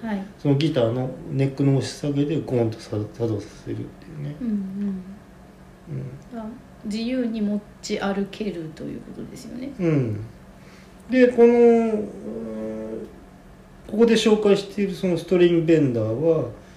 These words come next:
Speaker 2: クラレンスの友人であるジン・ハーパ、パーソンズが、ザ・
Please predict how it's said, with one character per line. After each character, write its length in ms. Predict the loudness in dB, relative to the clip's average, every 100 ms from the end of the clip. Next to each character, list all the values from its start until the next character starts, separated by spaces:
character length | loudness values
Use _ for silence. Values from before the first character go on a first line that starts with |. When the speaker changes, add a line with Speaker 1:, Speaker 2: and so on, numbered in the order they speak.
| -20 -20 -8
Speaker 2:
ク 80 | 2
ラ 140 | 4 6
レ 120 | 6
ン 80 | 4
ス 120 | 0
の 120 | -2
友 320 | 2 6 6
人 380 | 4 0 -2 -2
で 140 | -2
あ 60 | -2
る 260 | 0 -2 -6 -4
ジ 240 | 4 6
ン・ 220 | 6 4
ハ 360 | 0 0 4 4
ー 60 | 2 -6 -20 -20 -2
パ、 240 | -2 -2 -10 -20 -20 -20 -2
パ 160 | 6 8
ー 80 | 6
ソ 180 | 2
ン 160 | 0 -2
ズ 180 | -4 -4
が、 220 | -2 -2 -4 -16 -20 -20 -20 -20 -6
ザ・ 280 | -2 -2